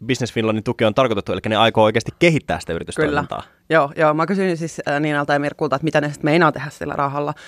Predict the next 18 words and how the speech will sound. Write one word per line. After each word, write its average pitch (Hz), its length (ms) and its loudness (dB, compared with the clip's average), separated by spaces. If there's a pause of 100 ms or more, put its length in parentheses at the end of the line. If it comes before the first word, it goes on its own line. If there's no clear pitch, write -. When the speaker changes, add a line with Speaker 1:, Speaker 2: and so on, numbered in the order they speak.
(120)
Speaker 2:
niin 170 120 -2
niiden 165 460 -2 (100)
hän 175 280 0 (220)
tehtävä 160 440 0
tällä 151 320 0
rahalla 147 480 0
on 135 360 -2
kehittää 143 460 -4
sitä 135 200 -2
omaa 139 240 2
toimintaa 139 480 0
ja 139 120 0
laittamalla 139 540 0 (260)
se 143 140 -2
verkkoon 135 520 0
Speaker 1:
Mm. 107 220 4
Speaker 2:
hyvin 123 160 0
pitkälti. - 420 -4